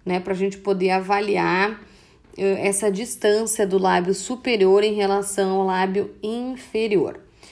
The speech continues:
Quando o espaço interlabial em repouso é normal, ele deve, então, ter de um a três milímetros. E o sorriso gengival vai ser considerado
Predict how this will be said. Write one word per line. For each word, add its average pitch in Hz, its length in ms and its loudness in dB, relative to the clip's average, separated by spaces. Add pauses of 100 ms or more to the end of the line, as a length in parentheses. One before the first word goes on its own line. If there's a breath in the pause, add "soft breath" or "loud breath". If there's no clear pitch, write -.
(420 loud breath)
Quando 320 300 0
o 311 40 2
espaço 220 880 0
interlabial 190 1160 2 (280)
em 196 140 0
repouso 185 640 4
é 180 80 2
normal, 185 880 4
ele 196 220 2
deve, 196 340 2
então, 208 320 -2
ter 202 260 2
de 190 160 -4
um 226 260 0
a 233 100 -4
três 214 420 0
milímetros. 208 1080 -4 (460 loud breath)
E 214 100 -4
o 233 40 -6
sorriso 220 460 -4
gengival 214 520 0
vai 220 120 -4
ser 220 180 -4
considerado 208 880 0